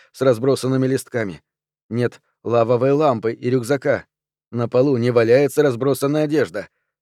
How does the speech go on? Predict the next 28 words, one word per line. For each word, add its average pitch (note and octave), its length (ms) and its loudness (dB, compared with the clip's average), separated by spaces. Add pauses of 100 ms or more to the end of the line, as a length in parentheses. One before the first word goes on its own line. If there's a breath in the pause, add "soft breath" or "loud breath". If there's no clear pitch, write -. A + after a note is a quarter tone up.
только B2 340 0
монитор D3 480 2
на B2 140 0
дорогом B2+ 340 2
столе C3 380 0 (220 soft breath)
с - 120 -18
книгами C3+ 440 2
и C#3 60 0
бумагами. A#2 560 -2 (520)
Шокированный, C3 760 -2 (340)
я B2 220 2
иду C#3 160 2
в - 80 -6
конец B2 340 0
коридора. A2 480 -4 (460)
Отодвигаю B2 640 0
раздвижную B2+ 540 -2
дверь B2+ 260 -2
с - 80 -14
матовым B2+ 420 -4
стеклом C3+ 460 -2 (300)
и A#2 100 -2
вхожу B2+ 380 0
в - 40 -12
спальню. F#2+ 640 -2 (320)
Шикарную, B2+ 640 0
холодную, B2+ 540 0
нежилую, C3+ 600 0